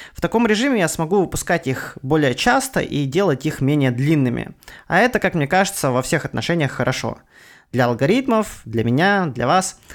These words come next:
Кстати, про алгоритмы. Мой канал регулярно занимает места в первой десятке на Apple Podcasts в категориях христианства,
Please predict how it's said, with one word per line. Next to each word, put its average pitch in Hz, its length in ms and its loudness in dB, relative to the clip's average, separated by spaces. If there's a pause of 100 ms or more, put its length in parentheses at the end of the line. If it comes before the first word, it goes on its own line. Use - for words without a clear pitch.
(560)
Кстати, - 260 0
про 170 180 2
алгоритмы. 165 520 0 (420)
Мой 180 160 0
канал 220 320 2
регулярно 170 460 2
занимает 151 420 -2
места 139 380 0
в - 120 -12
первой 156 300 0
десятке 139 600 -2
на 135 360 0
Apple 143 220 -2
Podcasts - 580 -4 (200)
в - 80 -20
категориях 156 480 0
христианства, 131 720 0